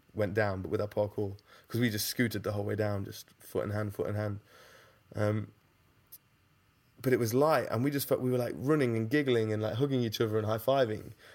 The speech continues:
And we thought, "If we get caught now, it doesn't matter because the sun's up." It didn't feel, it's funny how things feel so, I can't think of a better word than naughty. Things feel so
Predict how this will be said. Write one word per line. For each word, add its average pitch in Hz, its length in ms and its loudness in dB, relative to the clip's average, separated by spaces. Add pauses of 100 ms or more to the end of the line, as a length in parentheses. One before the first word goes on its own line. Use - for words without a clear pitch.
(120)
And 117 100 2
we 120 60 2
thought, 127 200 2
"If 131 100 -2
we 151 60 -2
get 135 160 2
caught 127 180 2
now, 123 200 2
it - 20 -2
doesn't 110 220 0
matter 135 260 2
because 123 360 -2 (240)
the - 60 -8
sun's 131 320 2
up." - 180 0
It 110 60 -2
didn't 131 220 -2
feel, 139 240 2
it's 110 120 -6
funny 156 200 2
how 135 160 2
things 131 360 0
feel 113 220 -2
so, 117 400 0 (1400)
I - 40 -10
can't 113 240 0
think 113 100 0
of 110 60 2
a - 20 -4
better 113 180 6
word 110 140 4
than 110 140 0
naughty. 131 380 2
Things 156 240 0
feel 131 120 0
so 139 260 2